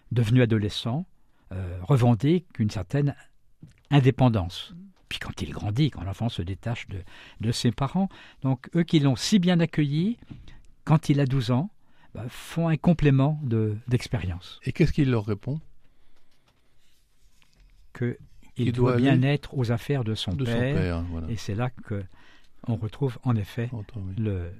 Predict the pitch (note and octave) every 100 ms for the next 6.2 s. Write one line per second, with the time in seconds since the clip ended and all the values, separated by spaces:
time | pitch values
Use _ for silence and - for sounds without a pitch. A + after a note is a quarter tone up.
0 | - A2 F#2 - A2+ C3 D3+ - - -
1 | A2 G#2 G2+ F#2+ - - - - _ _
2 | - C3 C3 A#2+ C3 C3 F2+ - - A2
3 | G2 G2 F#2 C3 A2 A2+ G2+ A#2+ A#2 G#2+
4 | F#2 G2+ - B2 A2 G#2+ A#2 - A2 -
5 | B2 D#3+ - G#2 - - A#2 - A#2 -
6 | G2+